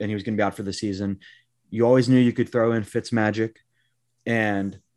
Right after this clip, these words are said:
he could get you to, like, a five hundred season at least. He was not a bad quarterback by any means. He went to Harvard too, so crazy dude, crazy career.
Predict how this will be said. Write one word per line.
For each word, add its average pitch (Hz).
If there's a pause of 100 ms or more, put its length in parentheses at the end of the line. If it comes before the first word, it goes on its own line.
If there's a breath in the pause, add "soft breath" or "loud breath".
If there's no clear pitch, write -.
(280)
he -
could 131
get 123
you 120
to, 123
like, 107 (380)
a 98
five 113
hundred 127 (300)
season 135
at 123
least. 139 (840)
He -
was 120
not 123
a 127
bad 120
quarterback 113
by 107
any 104
means. 101
He 120
went 117
to 107
Harvard 113
too, 107
so 98 (160)
crazy 123
dude, 107
crazy 110
career. 101